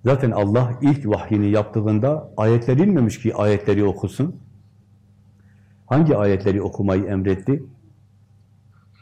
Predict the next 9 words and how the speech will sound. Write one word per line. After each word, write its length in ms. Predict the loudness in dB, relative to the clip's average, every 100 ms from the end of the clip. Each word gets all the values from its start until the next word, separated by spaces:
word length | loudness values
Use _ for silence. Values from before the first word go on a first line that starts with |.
| _ _ _ _ _ _ _ _ 0
Önce 360 | 2 2 0 0
insan 480 | -2 0 -2 -2 -4
ayetini, 560 | -2 -2 -4 -8 -10 -12 _ -2
insan 480 | -2 0 -2 -2
kitabını, 680 | -4 -8 -6 -4 -4 -6 -8 -16 _ _ _ _ _ _ _ _ _ _ _ _ _ _ _ _ _ _
insan 600 | 0 2 2 -2 -2 -6
kainatın 680 | -2 2 4 4 2 -2 -2
özüdür, 640 | 0 2 2 0 -6 -20 -20 _ _ _ _ _ _ -2
özetidir. 800 | 0 2 2 0 -2 -4 -16